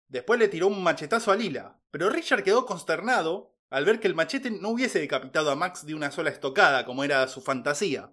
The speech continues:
Por lo tanto, sacó su pistola y le disparó a los dos a quemarropa en la cabeza, matándolos en el acto. Después se dedicó a saquear la casa y después mutilar los cadáveres de la pareja con el machete.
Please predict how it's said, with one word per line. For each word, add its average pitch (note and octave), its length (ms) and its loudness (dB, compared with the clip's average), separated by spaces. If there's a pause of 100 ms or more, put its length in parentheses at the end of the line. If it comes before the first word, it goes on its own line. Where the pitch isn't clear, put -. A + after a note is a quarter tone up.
(120)
Por E3 140 -2
lo G3 100 2
tanto, C#4+ 540 -2
sacó - 360 -4
su A#3+ 140 -4
pistola B3 400 -2
y F#3+ 60 4
le E3 60 0
disparó D#3+ 680 0 (160)
a B2+ 100 -12
los C3 180 -4
dos G3 440 2
a B2 80 -10
quemarropa B2+ 440 2
en C3+ 60 2
la B2+ 120 0
cabeza, F3+ 280 2
matándolos D3 480 0
en C3+ 80 -4
el D#3+ 140 4
acto. - 500 2
Después F3 480 -2
se - 200 -6
dedicó B2 340 -2
a - 20 -6
saquear D3 260 -2
la D#3+ 120 2
casa G#3 340 0
y F3 60 0
después G3 260 0
mutilar F3+ 320 0
los F3 140 2
cadáveres D#3 640 2
de A#2+ 100 -8
la A#2 240 -4
pareja C3 380 -4
con A#2 140 -14
el A#2 60 -12
machete. A#2 480 -10